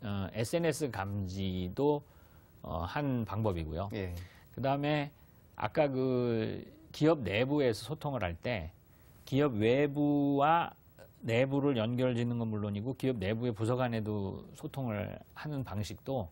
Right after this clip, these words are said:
Speaker 2: 예.
Speaker 1: 이메일로 하고, 이메일은 그 시간 단위로 그 정리를 하는 거잖아요.
Speaker 2: 예, 예.
Speaker 1: 근데 에스엔에스는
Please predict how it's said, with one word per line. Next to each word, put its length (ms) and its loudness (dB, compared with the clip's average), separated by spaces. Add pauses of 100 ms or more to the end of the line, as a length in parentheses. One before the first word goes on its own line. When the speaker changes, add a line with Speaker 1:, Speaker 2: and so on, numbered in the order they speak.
Speaker 2:
예. 300 -4
Speaker 1:
이메일로 720 2
하고, 440 -2 (180)
이메일은 680 2 (580)
그 680 0 (220)
시간 760 2
단위로 640 2 (800)
그 240 -4
정리를 400 2
하는 160 -2
거잖아요. 340 -2
Speaker 2:
예, 40 0 (200)
예. 60 -10 (360)
Speaker 1:
근데 500 2 (280)
에스엔에스는 1000 0